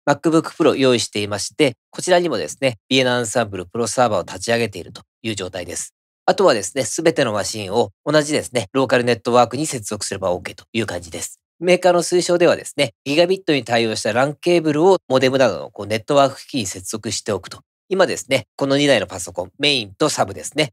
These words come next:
同じローカルネットワークにつながっているという状態です。そしてこちら、サブの方で立ち上げた音源をですね、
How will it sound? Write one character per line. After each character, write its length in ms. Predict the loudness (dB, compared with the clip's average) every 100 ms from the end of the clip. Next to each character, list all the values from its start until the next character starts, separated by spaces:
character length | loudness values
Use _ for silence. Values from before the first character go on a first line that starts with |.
| _
同 140 | 0 2
じ 140 | 2
ロ 80 | 0
ー 20 |
カ 100 | 0
ル 80 | -2
ネ 80 | -4
ッ 60 |
ト 100 | -4
ワ 80 | -4
ー 20 |
ク 100 | -2
に 60 | -4
つ 140 | -4
な 80 | -2
が 80 | -2
っ 80 | -4
て 120 | -10
い 20 |
る 80 | -12
と 80 | -20 _
い 80 | -6
う 60 | -6
状 120 | -8
態 160 | -14
で 80 | -12
す。 200 | -12 -12 _ _ -10
そ 140 | -6
し 40 | -2
て 60 |
こ 140 | 0 2
ち 80 |
ら、 120 | 2 0
サ 200 | -2 -2
ブ 140 | 0
の 140 | -2 -2
方 160 | -2
で 80 | -2
立 180 | -2 -6
ち 140 | -2
上 60 | 0
げ 80 | 0
た 160 | 0 -2
音 140 | -4
源 220 | -2 -2
を 60 | -2
で 80 | -6
す 120 | -2
ね、 140 | -2